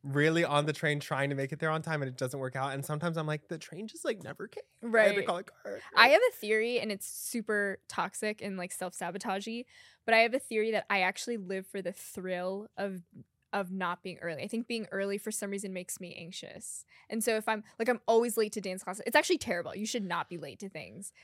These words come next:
Speaker 2: Except, um,
Speaker 1: I've been really trying to be on time to things. And
Speaker 2: Really? That's
Speaker 1: yeah.
Speaker 2: good.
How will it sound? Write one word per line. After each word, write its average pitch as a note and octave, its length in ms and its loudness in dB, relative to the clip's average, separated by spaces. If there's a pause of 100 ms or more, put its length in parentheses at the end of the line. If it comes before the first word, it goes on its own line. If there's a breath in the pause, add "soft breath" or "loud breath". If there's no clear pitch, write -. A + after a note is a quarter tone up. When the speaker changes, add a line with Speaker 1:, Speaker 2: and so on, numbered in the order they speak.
(140 soft breath)
Speaker 2:
Except, - 320 0
um, F#3 320 0 (140 soft breath)
Speaker 1:
I've E3+ 180 -2
been A#3+ 240 -4
really B2+ 460 2
trying B2 160 -4
to B2 60 -2
be A#2+ 80 -4
on A2+ 100 -6
time G#2 240 -10
to - 100 -20
things. A2 380 -12
And A3 80 -2
Speaker 2:
Really? A3+ 340 2
That's D3 100 0
Speaker 1:
yeah. A#2+ 300 0
Speaker 2:
good. G#3 120 -10